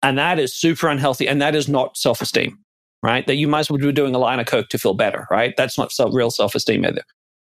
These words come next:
And so, and that's what I saw. And that's what, that's such this big thing that we miss when we teach men dating coaching, because it sounds preachy too. It can sound like, oh, you know,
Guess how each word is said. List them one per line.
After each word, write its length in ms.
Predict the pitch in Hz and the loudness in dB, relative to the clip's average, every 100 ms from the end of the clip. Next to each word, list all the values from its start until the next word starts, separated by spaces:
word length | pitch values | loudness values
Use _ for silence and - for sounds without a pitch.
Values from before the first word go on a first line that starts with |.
| - | -2
And 200 | 151 147 | 0 2
so, 180 | 165 151 | 0 2
and 160 | 160 | 2
that's 220 | 160 196 | 0 0
what 80 | 196 | 0
I 80 | 165 | 0
saw. 340 | 160 170 175 | 0 0 0
And 140 | 117 151 | 2 0
that's 260 | 156 - | -2 -2
what, 320 | 147 143 139 - _ _ _ - | 0 2 0 -6 _ _ _ -2
that's 220 | 165 - | -2 0
such 240 | - 185 | 0 0
this 180 | - 180 - | 0 -2 0
big 180 | 180 175 | 0 0
thing 240 | - 160 151 | 0 2 2
that 140 | - | 0
we 100 | 131 | 0
miss 500 | 120 135 165 170 - | 2 2 0 -2 0
when 160 | 139 120 | 0 2
we 120 | 107 | 0
teach 440 | - 180 185 - | 0 0 0 0
men 460 | 143 135 135 131 131 _ _ _ _ | 2 2 2 -2 -6 _ _ _ _
dating 340 | 139 147 147 143 | 0 2 2 0
coaching, 480 | - 123 - 120 123 - - | 0 0 0 -2 -4 -12 -2
because 220 | 202 208 | 2 2
it 80 | 220 | 0
sounds 300 | - 247 285 | 0 0 0
preachy 400 | - 247 294 123 | 0 -2 0 -2
too. 220 | 110 208 | 2 2
It 160 | 110 - | 2 -2
can 140 | 151 | -4
sound 300 | 143 175 180 | 0 2 2
like, 320 | 175 151 135 - | 0 0 -2 0
oh, 180 | 160 147 | 0 2
you 140 | 117 | 0
know, 220 | 120 135 | 0 -2